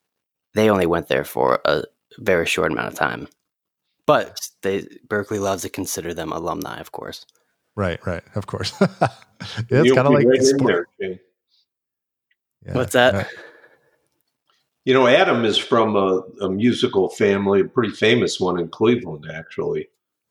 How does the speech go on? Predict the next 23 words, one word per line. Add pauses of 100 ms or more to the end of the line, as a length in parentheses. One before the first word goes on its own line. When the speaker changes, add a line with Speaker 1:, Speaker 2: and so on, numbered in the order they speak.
(140)
Speaker 3:
His,
uh,
uncle
and (320)
his
mother
is
a (160)
tremendous
singer. (380)
Speaker 1:
Oh,
yeah?
Speaker 3:
His,
uh, (140)
uncle's
a
drummer,
and (540)
they've
been
in
bands
all